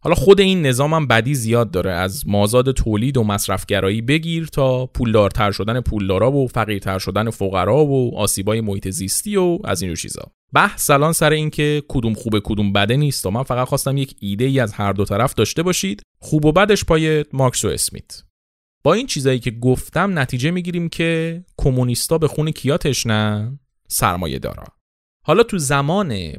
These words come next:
پایان جنگ جهانی دوم شوروی مهمترین کشور نظام کمونیستیه و آمریکا هم مهمترین کشور نظام سرمایه داری. پس استالین رهبر شوروی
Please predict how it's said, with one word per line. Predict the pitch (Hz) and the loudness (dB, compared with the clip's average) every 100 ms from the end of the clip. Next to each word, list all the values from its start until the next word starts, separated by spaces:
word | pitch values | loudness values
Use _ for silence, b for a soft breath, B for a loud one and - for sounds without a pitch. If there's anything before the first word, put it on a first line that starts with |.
| - | 0
پایان | - 107 107 104 101 | 2 4 4 4 2
جنگ | 101 101 | 0 0
جهانی | 98 104 107 98 98 | 0 0 0 -2 -2
دوم | 95 95 87 107 131 175 214 _ _ _ - | -2 -2 -2 0 2 0 -4 _ _ _ -8
شوروی | - 139 131 120 117 139 117 | 2 6 6 6 2 0 -2
مهمترین | 110 117 113 110 113 107 107 | 0 0 0 0 0 -2 -2
کشور | 107 104 - 139 127 | -2 -2 0 0 0
نظام | 98 101 113 107 | -2 0 0 0
کمونیستیه | - 95 92 87 - 202 185 131 123 139 - _ _ _ 101 | -2 -2 -2 -2 -2 2 2 2 0 -4 -12 _ _ _ 0
و | 117 120 | 0 2
آمریکا | 131 131 127 123 156 180 | 0 0 2 0 2 2
هم | 202 202 202 196 196 | 4 2 2 -2 -4
مهمترین | 165 139 135 123 123 123 117 | 0 2 2 0 -2 -2 -2
کشور | 117 127 - - 135 180 185 180 180 170 | -2 -2 -2 0 2 2 0 -2 -4 -4
نظام | 127 117 113 | 0 0 0
سرمایه | 113 101 76 71 50 | 0 -4 -6 -10 -8
داری. | 64 - - - _ _ _ _ _ _ _ _ | -8 -10 -14 -20 _ _ _ _ _ _ _ _
پس | 135 127 - 139 | 0 0 0 0
استالین | 135 - - 131 175 139 | 0 0 2 2 2 0
رهبر | 104 104 117 123 143 | 0 0 0 0 0
شوروی | - 104 95 90 95 107 127 147 | 0 2 2 0 0 -2 -2 -6